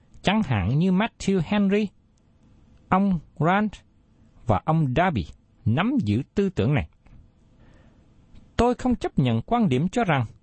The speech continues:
những người này chỉ là tín đồ xưng nhận bằng môi miệng, chứ không phải là những người thật sự tin nhận Chúa Giêsu. Kinh Thánh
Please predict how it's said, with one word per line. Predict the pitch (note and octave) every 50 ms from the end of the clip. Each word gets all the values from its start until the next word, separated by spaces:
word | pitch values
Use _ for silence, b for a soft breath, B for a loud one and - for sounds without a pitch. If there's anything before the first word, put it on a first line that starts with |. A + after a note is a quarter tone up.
| _ _ _ _ _ - -
những | - B2+ B2+ B2 C3 D3 F3+ C4+ E4+ D#4+
người | A3 E3+ E3 D#3+ D3+
này | C#3 C3+ C#3 C#3+ C#3 C3 G2+ F2 - _
chỉ | - - C#3+
là | F#3+ F#3+ B2+
tín | - - - A3 F4+ F#4 D#4+
đồ | F#3+ D3 A#2+ - -
xưng | - - - B3 B3 A#3+
nhận | F#3+ D3 B2+ B2 C#3 D#3+
bằng | D3 B2+ G#2+ A#2+
môi | E3+ G#3+ A3+
miệng, | F#3+ C3 G#2+ F#2 - - _ _ _ -
chứ | - - E4
không | - - A#3+ A#3+ G#3+
phải | - - - D3
là | D#3 D3
những | A#2 A2 C#3 G3 G#3+ F3+
người | D#3 C#3+ A#2+ F#2 -
thật | - - D3 C3+ - -
sự | - - - - G2+ F2 F2 G2+ - _ _ _ _ _
tin | - A3 G#3+ G3+ D#3+
nhận | A#2 G2 D#2 D#2+ E2+ - - - _ -
Chúa | - F3+ A3+
Giêsu. | G3+ F3 E3 E3 D3 - D#3 C#3 - - _ _ b b b b b b b b b b b b b b
Kinh | - B3 A#3 G#3+
Thánh | A3+ B3+ F4+